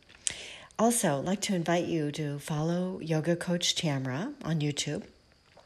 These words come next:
I have fifteen, twenty minute sessions,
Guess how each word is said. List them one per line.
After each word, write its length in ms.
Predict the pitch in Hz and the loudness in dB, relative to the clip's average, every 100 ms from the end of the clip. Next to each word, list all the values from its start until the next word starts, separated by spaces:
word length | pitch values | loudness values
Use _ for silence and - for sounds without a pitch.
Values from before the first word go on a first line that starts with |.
| - | -6
I 40 | 190 | -4
have 100 | 220 | -4
fifteen, 500 | 233 226 - 214 214 | -4 -4 -4 -4 -4
twenty 320 | - 180 185 | -4 -2 0
minute 300 | 180 180 190 | 0 -2 -2
sessions, 720 | - 156 156 165 160 165 165 | -2 -2 -2 -2 -2 -2 -6